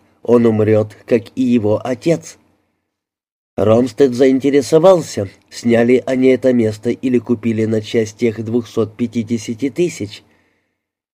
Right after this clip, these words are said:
Несомненно, когда все закончится, они уберут решетки, стальную плиту —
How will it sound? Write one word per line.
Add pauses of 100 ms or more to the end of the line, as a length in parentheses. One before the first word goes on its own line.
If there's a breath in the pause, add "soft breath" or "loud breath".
(400)
Несомненно,
когда
все
закончится, (180)
они
уберут
решетки,
стальную
плиту —